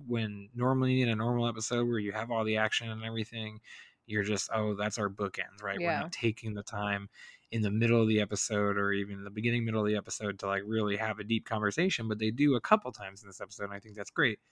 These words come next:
Speaker 1: But what I love is, like, they also let the actors, like, do business.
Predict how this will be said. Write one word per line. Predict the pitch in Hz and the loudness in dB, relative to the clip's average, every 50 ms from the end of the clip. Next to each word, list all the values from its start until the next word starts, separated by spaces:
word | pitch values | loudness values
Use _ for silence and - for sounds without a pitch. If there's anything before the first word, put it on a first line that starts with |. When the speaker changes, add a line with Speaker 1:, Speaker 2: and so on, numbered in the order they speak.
| _ _ - - - - - _ _ _ - | _ _ -20 -20 -20 -20 -20 _ _ _ 2
Speaker 1:
But | 127 113 | 2 4
what | 110 117 | 4 4
I | 139 165 165 151 | 6 6 6 6
love | 139 131 120 120 113 110 | 6 6 6 4 4 2
is, | 107 104 107 | 0 0 0
like, | 104 101 98 - - _ _ _ _ - - _ - - - _ _ | -2 -2 -2 -6 -16 _ _ _ _ -20 -20 _ -20 -20 -20 _ _
they | - 120 120 | 2 4 6
also | 127 139 139 - - 135 127 | 6 6 4 4 4 4 4
let | 123 123 113 117 | 2 2 2 0
the | 113 107 | 0 0
actors, | 101 101 101 - - 110 101 101 101 95 - - - - | 0 0 -2 -2 -2 0 0 0 0 -2 -4 -8 -8 -6
like, | 127 110 101 101 95 - - _ _ _ _ _ 120 107 | -4 -2 -2 -2 -4 -8 -18 _ _ _ _ _ -10 0
do | - 127 117 110 | 2 4 4 4
business. | 107 101 113 110 117 107 107 104 98 - - - - - - - | 2 2 2 2 2 2 0 -4 -6 -6 -4 -4 -4 -4 -4 -6